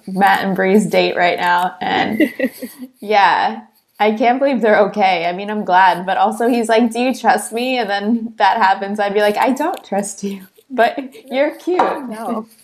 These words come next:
Speaker 2: Yeah, you can get away with, that's some pretty privilege that you can
Speaker 1: Yeah.
Speaker 2: whip her off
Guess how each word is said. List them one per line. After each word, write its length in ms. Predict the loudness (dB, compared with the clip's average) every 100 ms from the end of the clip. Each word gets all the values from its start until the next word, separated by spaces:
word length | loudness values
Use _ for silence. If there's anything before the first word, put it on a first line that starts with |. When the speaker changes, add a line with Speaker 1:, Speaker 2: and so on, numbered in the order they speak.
| -20 -4
Speaker 2:
Yeah, 220 | -2 -2 2
you 160 | 2
can 160 | 4 4
get 120 | 4
away 200 | 4 2
with, 100 | 0
that's 180 | -2 -4
some 160 | -6 -6
pretty 260 | -6 -4
privilege 540 | -2 -2 -2 -8 -10 -12
that 120 | -14
you 120 | -12
can 80 | 0
Speaker 1:
Yeah. 280 | 0 0 -4
Speaker 2:
whip 180 | -6 -4
her 140 | -2
off 140 | -2